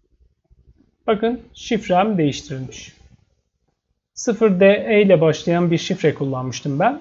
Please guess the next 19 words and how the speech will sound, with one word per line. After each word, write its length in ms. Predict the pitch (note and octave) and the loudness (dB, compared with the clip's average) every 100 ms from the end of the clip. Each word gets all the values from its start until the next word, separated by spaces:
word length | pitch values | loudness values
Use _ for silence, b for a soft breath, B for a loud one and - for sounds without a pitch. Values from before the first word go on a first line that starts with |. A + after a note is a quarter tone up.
| - | -8
Ama 180 | F3+ E3+ | -6 -4
şu 180 | - | -2
anda 500 | E3+ C#3 E3+ B3+ C4+ - | -2 0 0 0 -2 -4
gördüğünüz 340 | G#3 E3+ D#3+ | -2 0 0
gibi 200 | D3 F3+ | 0 -2
sıfır 540 | G#3 - F#3+ F#3+ A3 F#3+ | -4 -8 -2 -2 -2 0
doksan 420 | F3 - F#3+ F3+ | -2 0 -2 0
altı 360 | F3 E3 - F3 | 0 0 0 0
ile 240 | C#3+ C3+ | 0 -2
başlayan 440 | C3 B2+ C#3+ B2+ B2 | -4 -6 -10 -8 -10
bir 100 | A#2 | -12
şifre 300 | - - G#3 | -14 -2 2
oldu. 420 | G3+ G3 A3 A3 _ _ | 2 2 0 -2 _ _
Şuradaki 400 | - A#3+ G3 F#3 | -4 2 2 0
password 440 | A3 G#3 G#3 E3+ - | 2 2 4 0 0
kodu 300 | E3 D3 D#3+ | -2 0 2
da 280 | A#3 C4+ - _ _ | 2 0 -16 _ _
boşalttık. 680 | F#3+ F3 D3+ B2 - - - _ _ - | 0 0 0 -6 -12 -20 -20 _ _ -6
Çünkü 540 | G3 D#3 G3 B3 | -4 -2 -2 -2